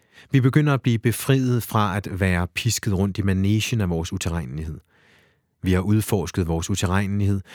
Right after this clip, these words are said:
og er begyndt at have tillid til, at en magt større end os selv kan befri os for at fortsætte ad den samme vej. Vi begynder at blive befriet for vores illusioner.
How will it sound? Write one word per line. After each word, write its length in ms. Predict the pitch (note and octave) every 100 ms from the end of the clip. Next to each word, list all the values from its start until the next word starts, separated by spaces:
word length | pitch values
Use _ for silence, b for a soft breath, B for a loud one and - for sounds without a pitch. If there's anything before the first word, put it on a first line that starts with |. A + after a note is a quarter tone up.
| B -
og 80 |
er 40 | B2
begyndt 280 | B2 D#3+ D#3
at 60 |
have 120 | C3
tillid 340 | B2+ D#3+ D#3+ C3
til, 300 | - A#2 A2+ _
at 100 | A#2
en 120 | A#2+
magt 320 | A2+ B2+ - -
større 340 | - - F#2+ G2+
end 100 | A2
os 100 | G#2
selv 260 | G#2 F2 - b b _
kan 260 | A2+ G2 G2+
befri 480 | G#2+ - G2 E2+
os 320 | E2+ F#2 - - -
for 240 | - F2+
at 320 | - F2 - -
fortsætte 640 | - F2 E2 - F#2+ E2+ F2+ _
ad 80 | G2+
den 100 | G#2
samme 300 | - D#2 D#2+
vej. 120 | D#2 - _ _ _ _ _ _ _ _ _ _ _ _ _
Vi 180 | A2 C#3+
begynder 400 | C#3 D3+ D#3 D#3
at 80 | C#3
blive 180 | B2+ A#2+
befriet 640 | B2+ - - C3 C3 B2
for 120 | A#2
vores 340 | G#2 G2 F#2
illusioner. 560 | G#2+ G2 F2 - F2